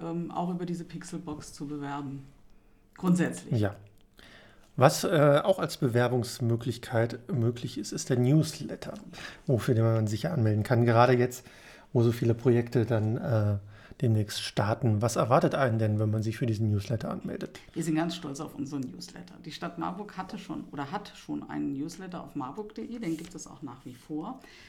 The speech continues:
Speaker 1: Der ist für übergreifend verschiedene Kategorien.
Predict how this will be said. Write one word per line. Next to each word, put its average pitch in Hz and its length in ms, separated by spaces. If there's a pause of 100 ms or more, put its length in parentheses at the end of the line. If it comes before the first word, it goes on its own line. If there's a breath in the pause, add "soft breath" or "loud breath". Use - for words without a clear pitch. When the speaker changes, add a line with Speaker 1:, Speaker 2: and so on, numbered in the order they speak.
(180 loud breath)
Speaker 1:
Der 165 340
ist 208 220
für 190 560 (320 loud breath)
übergreifend 180 680
verschiedene 190 640
Kategorien. 143 920